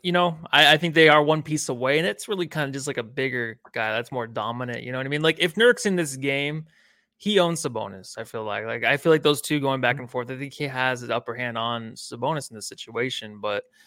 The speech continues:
Speaker 1: maybe that's just me being a homer, but that's what I was looking forward to. Actually, in the preview that I wrote for Brightside, I wrote the thing on those two going head-to-head, and then last minute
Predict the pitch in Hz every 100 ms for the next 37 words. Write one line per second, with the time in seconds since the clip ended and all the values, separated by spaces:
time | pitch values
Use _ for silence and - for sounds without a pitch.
0 | _ _ - 156 202 180 160 170 175 170
1 | 170 143 165 160 123 120 123 135 143 151
2 | 147 151 139 143 156 156 131 123 - 147
3 | 143 131 - 160 151 147 135 127 131 131
4 | 120 131 143 - 127 120 117 131 131 -
5 | - 131 139 127 120 117 113 _ _ _
6 | _ _ 135 147 - - 143 139 139 143
7 | 139 151 196 175 120 120 113 113 123 -
8 | 151 147 117